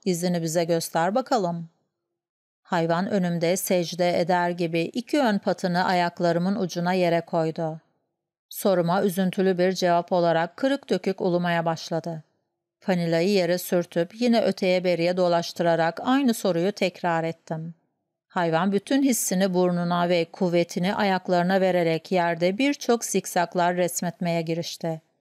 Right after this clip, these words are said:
Biz bu girdapların alacağı sonucu bekleyerek bakışıp dururken mezar taşlarının arkasından ve sabahın rutubetiyle ıslanarak çatlamış gibi bir ses geldi. "Yahu erenler!"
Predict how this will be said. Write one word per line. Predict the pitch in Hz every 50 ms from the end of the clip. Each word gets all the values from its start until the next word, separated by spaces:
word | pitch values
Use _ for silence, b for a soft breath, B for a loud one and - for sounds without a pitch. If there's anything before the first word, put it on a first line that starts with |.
| _ _ _ _ _ _ _ _ _ _ _ _ -
Biz | 180 175 160 170 165
bu | 180 190 180
girdapların | 190 185 175 170 175 170 170 - - 190 180 175 202 220
alacağı | 220 - 208 190 190 180 175 185 180 180 196 196
sonucu | - - 220 214 208 180 175 175 170
bekleyerek | 185 185 175 - 185 180 180 175 170 165 175 175 - _
bakışıp | 240 233 - 240 214 - 220 208 - -
dururken | 202 185 185 196 190 190 - 196 180 170 170
mezar | 185 208 208 185 170 - 185 175 175
taşlarının | - - 180 170 - - - 175 170 175 190 202
arkasından | 208 202 185 180 - 185 175 - - 180 175 170 180 175 180 175
ve | 170 160 160
sabahın | 156 - - 214 208 214 226 220 233 247 262 277 254
rutubetiyle | 233 240 233 - 247 240 226 233 226 226 - 240 233 220 202 175 170
ıslanarak | - 185 180 - - 185 175 175 175 170 170 170 - -
çatlamış | - 185 170 - - 180 170 175 190 - -
gibi | - 190 170 170 170 165
bir | 165 175 185
ses | - - - - 180 165 - -
geldi. | - 170 156 160 165 165 160 175 165 165 165 - _ _ _ _ _ _ _ _ _ _ _ _ _ _ _ _ _ _ _ _
"Yahu | - 196 202 202 214 220 226 214 214 190 220 214 196
erenler!" | 185 196 202 202 202 196 196 196 190 185 185 180 180 180 180 175 175 - - - - -